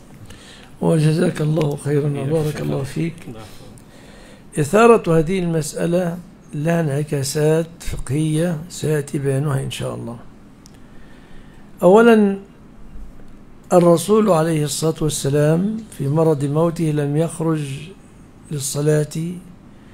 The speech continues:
Speaker 1: فأما أبو بكر الناس،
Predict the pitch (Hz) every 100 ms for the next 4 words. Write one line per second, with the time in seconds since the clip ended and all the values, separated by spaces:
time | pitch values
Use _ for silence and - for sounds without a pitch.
0 | - - - - - 202 202 185 175 175
1 | 156 151 160 185 180 160 - - 160 160
2 | 135 - -